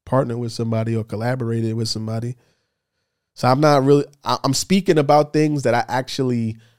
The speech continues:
read in a book and I studied and I read research on, but I'm also speaking from personal experience.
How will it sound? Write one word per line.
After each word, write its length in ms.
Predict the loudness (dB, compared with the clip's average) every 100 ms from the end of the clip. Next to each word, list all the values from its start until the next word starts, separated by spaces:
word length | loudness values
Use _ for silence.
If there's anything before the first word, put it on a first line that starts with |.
| _ -6
read 320 | 2 4 4
in 100 | 2
a 60 |
book 260 | 2 0 0
and 100 | -6
I 80 | -6
studied 680 | -6 0 2 4 2 0 -2
and 120 | -6
I 140 | -10 -12 -18 -20 -14
read 420 | -12 0 2 2
research 540 | -2 -2 -2 -4 -4 -4
on, 380 | -2 -2 -4 -6 -16 -2
but 100 | 0
I'm 80 | 2
also 240 | 2 2
speaking 720 | 0 0 -2 2 2 2 -4 -8 _ _ _
from 240 | -2 -2 0
personal 440 | 0 0 0 -4
experience. 600 | -4 -6 -4 -4 -8 -16